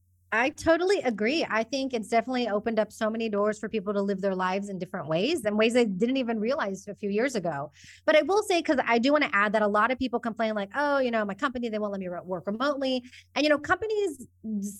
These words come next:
a lot of companies do have geographic and time zone restrictions when they say they're fully <laughs> remote. Um, but they don't do that for, it's not, they don't do that just because they want to, like, ruin your life. There are some well-meaning reasons behind that. So I just wanna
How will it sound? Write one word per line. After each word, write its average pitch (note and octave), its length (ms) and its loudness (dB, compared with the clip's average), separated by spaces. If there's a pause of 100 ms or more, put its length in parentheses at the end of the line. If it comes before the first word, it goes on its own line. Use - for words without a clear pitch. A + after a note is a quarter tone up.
a B3+ 100 4
lot C#4 140 6
of C#4+ 60 -2
companies C4 420 0
do A#3 280 0
have G#3 420 0
geographic G3+ 640 -4
and G3 80 -8
time G3 320 -4
zone F#3+ 200 -4
restrictions B3 760 -2 (300)
when A3+ 160 4
they A3+ 160 6
say G#3+ 240 4
they're G3 300 6
fully A#3+ 280 4
<laughs> A#3+ 120 6
remote. C4 340 2 (140)
Um, G3+ 240 -4 (280)
but E4 220 4
they E4+ 80 4
don't F#4 220 0
do D4 140 2
that B3+ 280 2
for, A3 140 -12
it's A3 120 -6
not, C4+ 140 0 (140)
they A3+ 100 4
don't A#3+ 200 4
do A#3 100 0
that G#3+ 160 0
just - 180 -14
because G3+ 260 -2
they G3 120 0
want F#3 240 -2
to, F#3+ 180 -6
like, D3+ 160 -4
ruin A3+ 320 4
your G#3+ 100 4
life. A#3+ 420 2
There C#4 180 2
are C#4 200 0
some D4+ 220 -4
well-meaning A3+ 480 -2
reasons G3 340 -2
behind E3+ 360 -4
that. G#3+ 160 2
So A#3 80 2
I - 20 -4
just A#3+ 140 -2
wanna C4 280 4